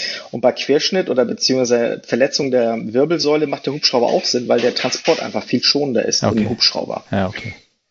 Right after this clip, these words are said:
Speaker 2: Ah, witzig. Wir haben da, glaube ich, nachher noch Fragen und auch warum bei manchen, bei manchen Sachen immer der Hubschrauber kommt, in manchen Gebieten denn, also ich habe zum Beispiel, ich kann die Frage ja vorziehen, da ist nämlich einer, der hat gefragt, ich glaub, der kommt aus der Ecke von, von Leipzig, da,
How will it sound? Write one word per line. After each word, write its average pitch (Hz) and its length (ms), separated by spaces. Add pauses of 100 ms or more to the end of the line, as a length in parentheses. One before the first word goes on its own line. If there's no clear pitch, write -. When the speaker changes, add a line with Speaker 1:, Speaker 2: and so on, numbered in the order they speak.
(560)
Speaker 2:
Ah, 113 200
witzig. 127 260 (260)
Wir 139 160
haben 180 140
da, 165 80
glaube 165 160
ich, 165 80
nachher 156 160
noch 151 140
Fragen 156 340
und 156 60
auch 147 180
warum 143 460
bei 135 120
manchen, 156 520 (680)
bei 131 120
manchen 156 300
Sachen 143 200
immer 185 260
der 175 80
Hubschrauber 175 400
kommt, 165 320
in 135 100
manchen 156 300
Gebieten 156 380
denn, 160 240
also 127 180
ich 131 100
habe 143 140
zum 147 120
Beispiel, 139 220
ich 131 60
kann 139 120
die 139 60
Frage 135 260
ja 123 60
vorziehen, 135 400
da 113 100
ist 127 180
nämlich 135 180
einer, 135 220
der 123 100
hat 127 200
gefragt, 139 340
ich - 60
glaub, 147 120
der 127 80
kommt - 220
aus 117 140
der 127 100
Ecke 131 180
von, 120 460 (480)
von 131 280
Leipzig, 123 460
da, 131 460